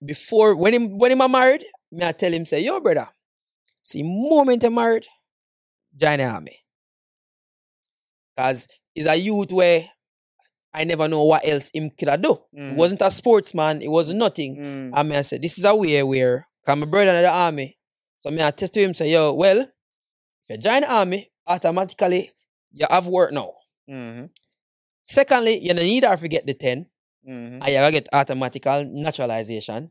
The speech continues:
Speaker 2: Mm-hmm.
Speaker 1: And while you're there, when you never did, I go do nothing. You're in the army now. So now you have free health care, you have, and ma-, it,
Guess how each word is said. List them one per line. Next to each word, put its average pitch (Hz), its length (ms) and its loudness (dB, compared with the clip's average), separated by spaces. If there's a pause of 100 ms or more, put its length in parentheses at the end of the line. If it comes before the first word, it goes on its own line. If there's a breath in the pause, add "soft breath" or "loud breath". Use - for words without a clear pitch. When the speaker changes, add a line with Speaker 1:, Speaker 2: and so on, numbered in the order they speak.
(120)
Speaker 2:
Mm-hmm. 123 260 -16 (420)
Speaker 1:
And 135 160 -6
while 160 180 4
you're 247 100 4
there, 208 280 4
when 147 360 -2
you 226 100 2
never 202 240 2
did, 208 100 4
I 175 80 4
go 185 120 2
do 175 120 -2
nothing. 156 340 -2 (1040)
You're 285 200 0
in 277 60 6
the 285 80 6
army 330 280 2
now. 147 260 0
So - 200 -6
now 254 200 4
you 330 100 4
have 262 140 4
free 262 180 -4
health 262 220 0
care, 240 320 2
you 226 120 0
have, 208 240 4 (560)
and 277 440 2 (1000)
ma-, - 100 -16 (180)
it, 196 120 -6